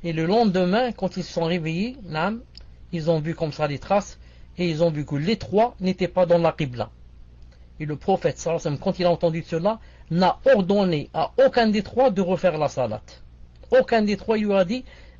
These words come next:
va refaire la salat, car tu n'étais pas, tu n'as pas prié dans la Qibla. Donc, alhamdulillah, alhamdulillah, alhamdulillah, que la facili-, la facilité qu'il y a dans ce din, alhamdulillah, et comme Allah subhanahu wa jal,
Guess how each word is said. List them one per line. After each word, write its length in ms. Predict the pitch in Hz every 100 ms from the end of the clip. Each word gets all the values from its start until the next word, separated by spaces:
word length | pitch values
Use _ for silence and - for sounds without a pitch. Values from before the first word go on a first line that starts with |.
| -
va 100 | 196
refaire 320 | 180 175 175
la 100 | 175
salat, 340 | 175 170 214 - - - -
car 180 | - 170
tu 140 | -
n'étais 240 | 160 147 156
pas, 300 | - 190 208 -
tu 100 | -
n'as 100 | 160
pas 140 | 151 185
prié 260 | - 180 156
dans 120 | 151
la 140 | 143
Qibla. 340 | 135 123 104 - - - - _ _ _ - - - - - - - - -
Donc, 160 | 175 170
alhamdulillah, 680 | - 185 160 151 147 175
alhamdulillah, 460 | 156 - 147 147 143
alhamdulillah, 500 | 147 139 139 160 156 - - - - - - -
que 680 | - 151 147 143 139 135 131
la 100 | 139
facili-, 460 | - 151 156 143 151
la 100 | 156
facilité 480 | - 165 165 151 143
qu'il 160 | -
y 80 | 156
a 60 | 147
dans 180 | 147 147
ce 140 | 156
din, 380 | 139 170 170 135
alhamdulillah, 680 | 131 - 151 143 143 156 151
et 20 |
comme 180 | - 156
Allah 160 | 151 147
subhanahu 360 | - 147 143
wa 300 | 139 143 135
jal, 180 | 135 180